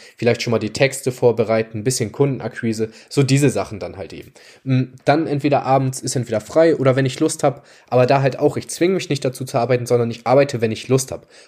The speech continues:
Und du sagst vielleicht jetzt, „Hey Marcel, du bist jetzt in der Situation, dass du dein eigenes Online-Business hast, du kannst das jetzt schon machen. Wie soll ich das machen, wenn ich zum Beispiel zur Schule gehe? Wie soll ich das machen, wenn ich angestellt bin? Wie soll ich das machen,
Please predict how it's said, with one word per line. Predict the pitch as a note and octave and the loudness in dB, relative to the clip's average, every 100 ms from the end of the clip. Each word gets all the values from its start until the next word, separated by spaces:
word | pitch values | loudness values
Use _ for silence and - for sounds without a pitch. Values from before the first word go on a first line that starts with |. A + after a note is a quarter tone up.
| _ | _
Und | A#2+ A#2 A#2+ - | -2 -2 0 -4
du | A#2 | 2
sagst | C#3 D3 | 2 2
vielleicht | - C3 C3 C3 | 0 0 0 -4
jetzt, | A#2+ - - | -6 -8 -2
„Hey | C3+ | 0
Marcel, | C3+ C3 C3+ | 0 0 -2
du | B2+ | 0
bist | C#3+ D3 | -2 -2
jetzt | C3+ | -2
in | C3+ | 0
der | C3 | 0
Situation, | C3 B2+ A2+ - C#3 C3+ - - _ | 0 0 -2 -2 -2 -2 -10 -20 _
dass | B2 - | -2 0
du | C3 B2 A#2+ A#2+ | 2 4 2 2
dein | A#2 | -4
eigenes | G2+ B2+ A#2 | 0 -2 -2
Online-Business | - C3+ C#3 C3+ C3 - | -2 0 0 -2 -6 -2
hast, | C#3 - B2+ | -4 -4 -8
du | |
kannst | - C3 C3 | -4 -4 -4
das | - | -4
jetzt | C3 | -4
schon | - | -4
machen. | A#2 C3 C3+ C3 - - - | -4 -4 -6 -12 -20 -20 -2
Wie | F#3+ | 0
soll | E3 C#3+ | 4 2
ich | C#3+ - | 0 0
das | C3 - | -2 0
machen, | C#3+ - B2 | -2 -2 2
wenn | B2 B2 | 2 2
ich | A#2+ A#2 - _ _ _ _ | -6 -6 -10 _ _ _ _
zum | - | -2
Beispiel | A#2+ A#2+ B2+ | 0 0 -2
zur | B2+ | -2
Schule | - - E3+ G#2+ | -2 0 2 0
gehe? | F#2+ G#2 | 0 -2
Wie | |
soll | D3 C#3+ | 2 2
ich | C3 | 2
das | B2+ | -2
machen, | C3+ B2 | -2 -2
wenn | C3 | -2
ich | A#2 - | -2 -4
angestellt | C3 D#3+ C#3 - F#2+ | -2 0 -2 -8 -8
bin? | G2+ G2+ | -8 -4
Wie | B2+ | 2
soll | D3+ C#3 | 2 2
ich | |
das | - - | -4 -4
machen, | C3 C3 B2 | -4 -4 -8